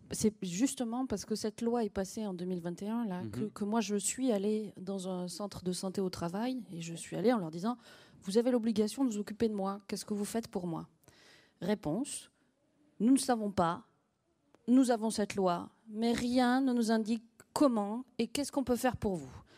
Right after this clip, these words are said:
Speaker 1: J'ai dit : « Bon, très bien. Si j'étais salariée, qu'est-ce que vous pourriez faire pour moi ? »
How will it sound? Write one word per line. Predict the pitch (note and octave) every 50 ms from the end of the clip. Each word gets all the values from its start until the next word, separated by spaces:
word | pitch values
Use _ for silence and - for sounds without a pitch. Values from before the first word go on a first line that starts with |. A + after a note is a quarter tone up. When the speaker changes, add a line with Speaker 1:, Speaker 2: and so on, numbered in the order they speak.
| - - - -
Speaker 1:
J'ai | - F#3+ F3
dit : « | E3 E3 C#3+
Bon, | C#3+ D#3 A3+ D#4+ F4+
très | - - F#3 D#3+
bien. | D#3 F3 G3 B3+ E4+ G4+ G4+ F#4+
Si | - - - - - B3
j'étais | A#3 B3 A3+ C4
salariée, | B3 B3 C4 A#3+ A3+ G#3 F#3 F#3 F#3+ F3+ F3 E3 - -
qu'est-ce | A3+ G#3+ -
que | D4
vous | C#4 C4+ A#3
pourriez | - A#3+ A#3 A3 A3 G#3
faire | - A#3 A3 -
pour | - A3 G3 F#3+
moi ? » | F#3 E3+ D#3+ D#3 D#3